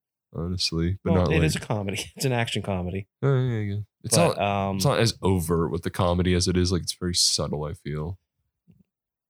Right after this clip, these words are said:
Speaker 1: Not
Speaker 2: I
Speaker 1: like
Speaker 2: don't know
Speaker 1: too,
Speaker 2: what movie you're watching.
Speaker 1: not
Speaker 2: <laughs>
Speaker 1: subtle, subtle, but it's not very overt with it.
Speaker 2: Like, uh,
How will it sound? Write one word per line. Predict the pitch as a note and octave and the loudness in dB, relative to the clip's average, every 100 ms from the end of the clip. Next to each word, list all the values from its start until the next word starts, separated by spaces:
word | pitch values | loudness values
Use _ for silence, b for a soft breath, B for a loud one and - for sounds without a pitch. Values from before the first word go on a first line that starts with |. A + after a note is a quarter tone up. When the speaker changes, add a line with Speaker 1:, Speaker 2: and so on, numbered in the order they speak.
| E3 | 2
Speaker 1:
Not | G3+ | 4
Speaker 2:
I | |
Speaker 1:
like | D3+ | 4
Speaker 2:
don't | G#3 | 4
know | A3+ | 4
Speaker 1:
too, | G3 | 4
Speaker 2:
what | C3 | 2
movie | B2+ C#3 A#2 | 2 2 2
you're | A2 D3 | 2 2
watching. | F#2+ C#3+ | 2 4
Speaker 1:
not | F#3+ C3 | 4 6
Speaker 2:
<laughs> | |
Speaker 1:
subtle, | - C3 - D3 B2+ C#3 | 6 6 8 8 6 6
subtle, | C3+ - C#3 C3 C#3 | 6 6 6 6 4
but | A#2 | 2
it's | G#2 - | 2 2
not | A2+ A2 | 2 2
very | A2 G#2+ - | 2 2 2
overt | G2 F2+ D#2+ E2+ D#2+ D#2 | 2 2 0 2 2 0
with | - D2+ - | -4 -8 -6
it. | D2 - _ _ _ _ _ _ _ _ _ _ _ _ _ _ _ _ _ _ _ _ | -6 -8 _ _ _ _ _ _ _ _ _ _ _ _ _ _ _ _ _ _ _ _
Speaker 2:
Like, | A2+ A2+ | -8 -6
uh, | - | -8